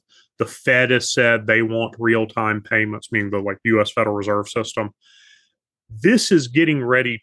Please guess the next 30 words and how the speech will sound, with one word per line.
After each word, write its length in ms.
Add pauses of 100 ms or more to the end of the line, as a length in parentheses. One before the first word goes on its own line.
to 80
be 260
a 60
massive 580
issue, 520
which 260
is 420
the 80
whole 380
world 340
wants 360
real-time 520
payments. 600 (420)
I 140
pay 260
you, 440
the 120
money 260
is 140 (180)
instantly 580
available 480
in 100
your 180
account 420
and 200
instantly 560
gone 340
from 200
my 220
account. 520